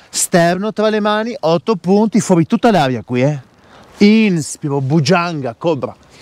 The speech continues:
Piedi vicini. Es, Parvattasana, posizione della montagna sacra. Piede sinistro avanti.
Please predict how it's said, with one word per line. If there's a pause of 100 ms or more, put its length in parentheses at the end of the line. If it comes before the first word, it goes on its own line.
(420)
Piedi
vicini. (800)
Es, (160)
Parvattasana,
posizione
della
montagna
sacra. (260)
Piede
sinistro
avanti.